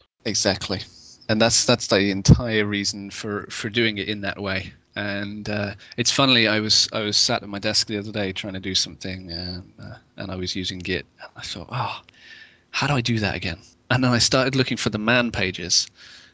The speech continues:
and I thought, "No, stupid, I've got the book next to me." <laughs> And I picked it up, and I found the scenario that I was actually, so, you know, I associated with it myself, which was, <laughs> which was actually pretty funny. But, uh, yeah, going back to what you were saying about the, uh,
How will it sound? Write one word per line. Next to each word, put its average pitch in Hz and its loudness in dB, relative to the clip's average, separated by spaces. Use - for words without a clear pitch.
and 107 -4
I 107 0
thought, 117 2
"No, 151 -2
stupid, - -2
I've - -14
got 247 -6
the - -6
book - 0
next 208 2
to 233 6
me." 320 4
<laughs> 208 2
And 185 6
I 160 6
picked - 2
it 196 6
up, 208 6
and 123 0
I 139 2
found 180 2
the 143 2
scenario 165 2
that 135 2
I 135 2
was 131 2
actually, 143 2
so, 139 2
you 143 0
know, 123 0
I 139 0
associated 127 0
with 127 0
it 127 -6
myself, 123 0
which 113 -8
was, 113 0
<laughs> - -16
which 131 -2
was 123 2
actually 135 2
pretty 110 -6
funny. 113 -2
But, 123 0
uh, 123 4
yeah, 151 4
going 175 -2
back 156 4
to - -6
what 120 -2
you 117 0
were 117 0
saying 120 0
about 110 0
the, 110 -4
uh, 107 -12